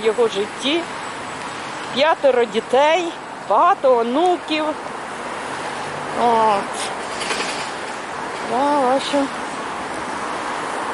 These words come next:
Але концерт той я не можу. Я дивилась його пару разів.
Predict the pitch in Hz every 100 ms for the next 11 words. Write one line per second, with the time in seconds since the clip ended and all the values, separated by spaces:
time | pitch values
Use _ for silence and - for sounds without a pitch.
0 | - - - - - 247 277 302 285 285
1 | 277 262 359 339 339 - 302 269 254 240
2 | - - - - - 233 262 285 269 254
3 | 262 220 240 233 - - - - - -
4 | 240 233 254 277 254 233 247 233 233 220
5 | - - - - - - - - - -
6 | 262 262 247 240 240 226 285 349